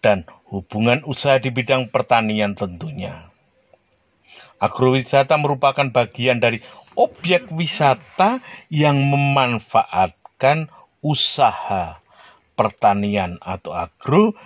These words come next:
sebagai objek wisata. Ini penting.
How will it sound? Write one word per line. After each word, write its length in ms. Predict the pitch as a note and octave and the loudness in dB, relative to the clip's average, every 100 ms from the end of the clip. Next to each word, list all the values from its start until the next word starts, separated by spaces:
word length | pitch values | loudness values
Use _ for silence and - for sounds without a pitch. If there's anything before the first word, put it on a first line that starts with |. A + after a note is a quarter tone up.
| - | -20
sebagai 1040 | - - B2+ - - G#2+ F#2 - - C3+ _ | -8 -4 -4 -6 -2 0 0 -4 -8 -8 _
objek 720 | E3+ D#3+ _ _ - A2+ - - | -4 -4 _ _ -4 -4 -4 -14
wisata. 680 | E2+ - D2+ - D#2+ D#2 - - _ _ _ _ _ _ - | -12 -12 -12 -14 -10 -10 -10 -16 _ _ _ _ _ _ -4
Ini 160 | A#2+ A#2+ | -2 0
penting. 600 | G#2+ F#2+ F#2+ F2 D#2 | -2 -4 -8 -10 -10